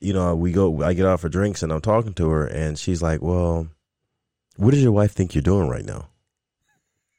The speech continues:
She, she thinks I'm doing exactly what I'm doing.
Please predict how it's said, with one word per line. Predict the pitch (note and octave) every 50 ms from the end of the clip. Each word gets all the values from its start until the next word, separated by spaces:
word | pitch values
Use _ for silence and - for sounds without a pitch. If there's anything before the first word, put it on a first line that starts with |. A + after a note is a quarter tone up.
| _ _ _ _ _ _ _ _ _ _ _ _ _ _ _ _ _ _
She, | - - D2+ D2 - -
she | - D#2 D#2+
thinks | D2 E2 E2+ D#2 D2
I'm | D2 D2
doing | D2 D2 C#2
exactly | C2+ C2 C2 D2 D#2 D2+ D2 - D#2 D2
what | C#2 C2
I'm | C2 C2+
doing. | C#2 F#2 G2+ E2+ B1+